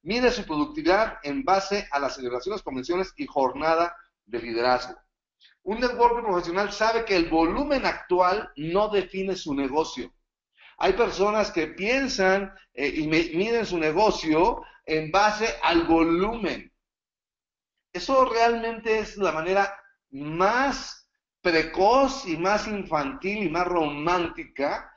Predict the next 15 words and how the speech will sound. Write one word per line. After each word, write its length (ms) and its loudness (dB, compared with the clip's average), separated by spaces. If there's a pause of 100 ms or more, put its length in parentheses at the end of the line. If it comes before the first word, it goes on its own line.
(160)
de 220 0
medir 520 2
tu 140 -2
negocio, 560 -2 (640)
porque 280 0
está 260 2
sujeto 340 -2
a 40 4
varios 220 2
factores. 640 -4 (240)
Hay 220 0
inscripciones 840 -2
de 240 2
quinientos 520 -6
puntos, 840 4